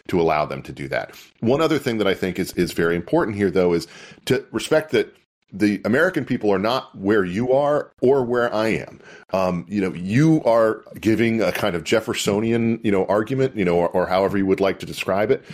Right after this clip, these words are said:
um, that's more internally focused. Uh, and I think the American people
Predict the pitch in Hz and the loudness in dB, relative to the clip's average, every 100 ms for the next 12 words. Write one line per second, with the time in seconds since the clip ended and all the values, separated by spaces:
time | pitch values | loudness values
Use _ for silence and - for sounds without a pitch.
0 | - - - 90 87 80 92 - 92 101 | -20 -6 0 2 0 -2 -4 0 0 2
1 | 92 - 107 107 95 - 110 113 139 - | 0 -2 -2 0 -4 0 -2 0 -2 -4
2 | - - - - 101 - 113 107 107 95 | -12 -18 -8 -2 -2 0 2 2 0 -2
3 | 98 101 131 123 110 110 113 110 95 127 | -2 0 -2 0 0 2 0 -2 -4 -4
4 | 127 113 107 | 0 2 2